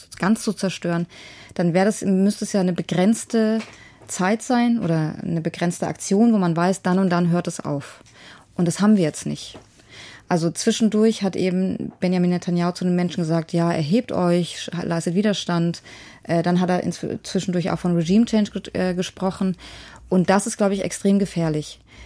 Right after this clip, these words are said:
Wir wissen wirklich aus den letzten dreißig Jahren, dass dieses, diese Idee Regime Change durch, äh, militärische Angriffe nicht funktioniert. Und gerade im Iran,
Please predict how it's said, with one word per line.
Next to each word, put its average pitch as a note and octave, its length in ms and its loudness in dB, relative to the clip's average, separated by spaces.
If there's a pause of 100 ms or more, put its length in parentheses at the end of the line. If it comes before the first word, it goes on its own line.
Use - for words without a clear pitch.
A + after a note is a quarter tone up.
(120)
Wir F3+ 140 0
wissen A3 300 2
wirklich A3 360 2
aus F3 120 -2
den F#3+ 140 0
letzten F#3+ 340 -2
dreißig F3+ 460 -2
Jahren, E3+ 360 -2 (960)
dass F3 160 0
dieses, F#3 380 0
diese F#3 220 0
Idee G#3 460 4
Regime G#3+ 440 4
Change G3 440 -2 (100)
durch, A3 420 2 (580)
äh, F3 220 2
militärische F#3+ 540 0
Angriffe G3 340 0
nicht G#3 480 2
funktioniert. G#3+ 920 2 (380)
Und F#3 220 -2
gerade F#3+ 380 2
im A#3+ 100 4
Iran, F#3 500 0